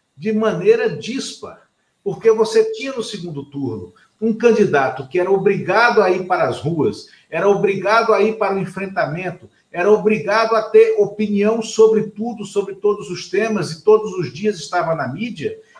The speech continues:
e o outro que ficava de casa respondendo aos telejornais por escrito,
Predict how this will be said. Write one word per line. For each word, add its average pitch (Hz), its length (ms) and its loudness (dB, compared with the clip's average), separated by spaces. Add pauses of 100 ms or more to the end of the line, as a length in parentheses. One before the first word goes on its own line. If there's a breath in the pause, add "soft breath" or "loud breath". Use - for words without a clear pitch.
(100)
e 226 80 -6
o 233 60 -2
outro 214 420 6
que - 120 -20
ficava 175 480 -4
de 135 140 -12
casa 170 680 -4 (340 soft breath)
respondendo 214 1000 2
aos - 220 2
telejornais 139 840 -2
por 202 260 -8
escrito, - 720 -12